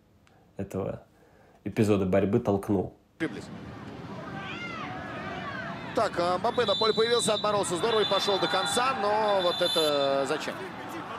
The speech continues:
Speaker 1: Но Мбаппе не успокаивается и буквально через пару минут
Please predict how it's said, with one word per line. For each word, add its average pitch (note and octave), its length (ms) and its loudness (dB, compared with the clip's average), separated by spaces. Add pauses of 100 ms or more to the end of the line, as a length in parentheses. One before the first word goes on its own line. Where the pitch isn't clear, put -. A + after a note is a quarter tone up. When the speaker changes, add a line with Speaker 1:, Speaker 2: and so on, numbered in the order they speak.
(640)
Speaker 1:
Но A#2 120 8
Мбаппе A2 360 10
не G#2 120 10
успокаивается G#2+ 880 8
и F#2 500 0
буквально F#2+ 380 0
через F#2+ 240 -2
пару F#2+ 280 4
минут B2 380 4